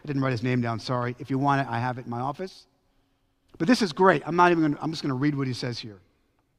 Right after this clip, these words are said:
The answers of Jesus to the devil are in effect as follows.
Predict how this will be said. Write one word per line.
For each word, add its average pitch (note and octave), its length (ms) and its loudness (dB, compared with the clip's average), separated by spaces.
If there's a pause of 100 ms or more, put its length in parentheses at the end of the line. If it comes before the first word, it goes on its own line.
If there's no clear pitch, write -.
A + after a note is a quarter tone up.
(1300)
The F#3 160 4
answers A#3 340 2
of E3+ 160 2
Jesus F3 440 6
to C4 140 8
the B3 100 2
devil D#3+ 520 2 (120)
are F3 200 8
in G3+ 120 0
effect F#3+ 500 2
as F3 240 8
follows. C#3+ 760 0